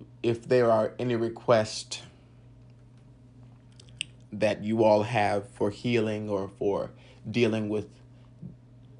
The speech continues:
unprecedented reality, please let it be known so we can all pray together. But may we please pray for Mother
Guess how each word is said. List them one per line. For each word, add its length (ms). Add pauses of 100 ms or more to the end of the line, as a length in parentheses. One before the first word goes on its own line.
(160)
unprecedented 840
reality, 560
please 760 (960)
let 200
it 120
be 120
known 340
so 160
we 160
can 160
all 180
pray 260
together. 420
But 200
may 240
we 180
please 640
pray 340
for 160
Mother 360